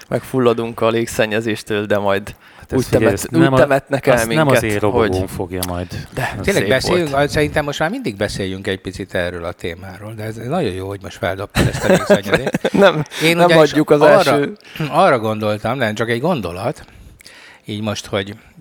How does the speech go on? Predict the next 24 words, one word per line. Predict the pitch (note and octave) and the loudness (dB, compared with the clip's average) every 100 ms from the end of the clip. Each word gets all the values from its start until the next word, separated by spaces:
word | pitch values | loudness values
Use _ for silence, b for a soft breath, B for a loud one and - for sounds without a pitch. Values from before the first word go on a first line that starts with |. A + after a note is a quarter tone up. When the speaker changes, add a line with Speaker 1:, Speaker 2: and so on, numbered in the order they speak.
| - | -18
Speaker 3:
tudjátok, | - G#2+ G2+ G2+ | -10 -6 -6 -8
csináljuk | - G#2 F#2+ A2 - | -10 -8 -8 -8 -10
ezt | F#2 - | -8 -8
a | |
ted | - F#2+ G2+ | -8 -8 -10
X | - | -8
Egert, | G2+ G2+ B2+ - | -8 -6 -8 -8
csak | G2 | -14
azért, | G2+ G2 G#2 | -14 -14 -14
hogy | A2+ G#2 | -16 -16
most | F2 - | -14 -12
arról | G2+ A#2 | -10 -12
is | - | -12
beszéljünk, | G#2+ - G#2 A#2+ D3+ - | -12 -10 -8 -8 -10 -14
ugye | G2+ A2+ | -10 -6
november | A2+ F#2+ G2 F#2+ | -4 -6 -10 -10
tizenhat, | A2 G2+ F2+ G2+ D3+ - B B B B | -10 -8 -8 -6 -8 -8 B B B B
és | - | -6
abban | C3 G#2+ | -4 -4
is | - | -8
lesz | G#2+ - | -10 -10
egy | F#2+ | -10
előadás | G2 F#2+ F#2 F#2 F#2+ - | -10 -8 -8 -8 -10 -8
erről, | G2 F#2+ G#2+ C#3 | -10 -8 -8 -8